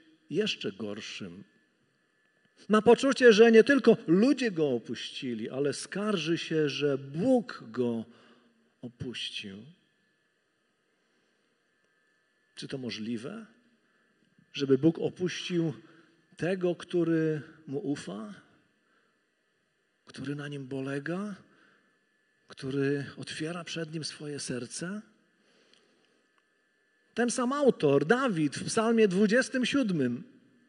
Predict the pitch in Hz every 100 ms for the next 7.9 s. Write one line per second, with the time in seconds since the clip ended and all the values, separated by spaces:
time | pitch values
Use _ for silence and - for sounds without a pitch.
0 | _ - _ _ _ - 160 214 240 262
1 | 247 240 233 233 262 240 - 151 139 -
2 | - - _ _ _ _ _ _ _ _
3 | - 220 247 277 247 214 - 240 240 220
4 | - - - - _ _ _ _ _ _
5 | - - 262 214 240 247 247 240 247 -
6 | 247 262 254 - 254 247 247 202 226 214
7 | 226 254 - 269 277 233 - -